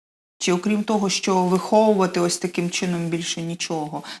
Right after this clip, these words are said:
Ну це ж потрібно кожен починати з себе, це я прекрасно розумію, так, але, мабуть, напевне, не всім вистачає,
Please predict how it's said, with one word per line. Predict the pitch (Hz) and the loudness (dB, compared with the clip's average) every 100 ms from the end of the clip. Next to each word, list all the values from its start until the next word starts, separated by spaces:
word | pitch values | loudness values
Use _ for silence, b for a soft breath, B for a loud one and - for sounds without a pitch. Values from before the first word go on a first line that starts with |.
| - | -8
Ну | |
це | 175 | -4
ж | 196 - | -4 -4
потрібно | 202 226 208 202 | 0 2 2 2
кожен | 226 220 202 | 4 4 2
починати | 185 - 202 196 190 | 0 0 2 2 2
з | 190 | 2
себе, | - 320 240 | 2 2 0
це | 180 175 | -2 -4
я | 170 | -6
прекрасно | 175 170 175 175 175 | -6 -8 -6 -6 -6
розумію, | 170 170 170 214 202 | -6 -6 -4 -2 -2
так, | 180 165 170 | -4 -8 -8
але, | 170 | -6
мабуть, | 165 165 170 - | -6 -8 -8 -10
напевне, | 165 156 160 160 | -6 -4 -2 -4
не | 160 | -6
всім | - 277 262 | -4 -2 0
вистачає, | 220 185 - 165 156 | -2 -4 -4 -2 -2